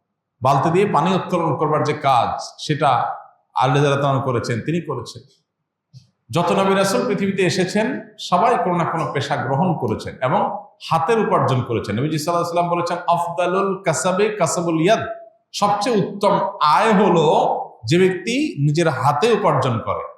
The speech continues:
এই যে কৃষি কাজ করে আপনি উপার্জন করছেন, না, এটা হলো হাতের কামাই। So এটা উত্তম উপার্জন।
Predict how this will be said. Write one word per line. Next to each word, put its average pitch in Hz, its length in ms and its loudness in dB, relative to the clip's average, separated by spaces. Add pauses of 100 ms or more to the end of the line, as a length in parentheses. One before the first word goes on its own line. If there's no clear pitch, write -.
(440)
এই 196 160 2
যে 185 60 -2
কৃষি 175 240 0
কাজ 170 220 0
করে 156 200 -2
আপনি 151 220 -2
উপার্জন 120 420 0
করছেন, 107 220 -6
না, 123 100 -4
এটা 131 120 -6
হলো 165 100 -2
হাতের 170 260 0
কামাই। 117 240 -6 (840)
So 226 60 4
এটা 214 120 4
উত্তম 247 340 -2
উপার্জন। 147 380 0